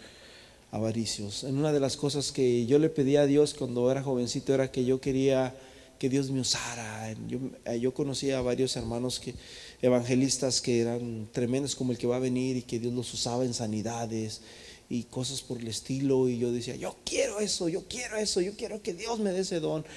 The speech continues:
Y una ocasión alguien me dijo: "Es que tienes que ser bien humilde, porque si no te engrandeces y...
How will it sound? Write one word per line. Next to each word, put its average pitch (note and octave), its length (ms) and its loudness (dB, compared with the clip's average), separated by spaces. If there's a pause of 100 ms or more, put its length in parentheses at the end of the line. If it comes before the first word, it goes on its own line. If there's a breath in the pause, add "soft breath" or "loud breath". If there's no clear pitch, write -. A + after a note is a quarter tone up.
(240 loud breath)
Y D3 100 6
una D#3 120 4
ocasión D3+ 340 0
alguien D3 220 -2
me C#3 80 0
dijo: C#3 160 0
"Es C#3 80 -2
que C#3+ 120 -4
tienes C#3 280 -4
que - 80 -14
ser C3 240 -2
bien C#3 500 -4
humilde, G#2 600 -6 (840 loud breath)
porque A2 260 -8
si A#2 120 -4
no B2+ 260 -2
te C#3 100 -8
engrandeces B2+ 760 -2
y... A2+ 160 -6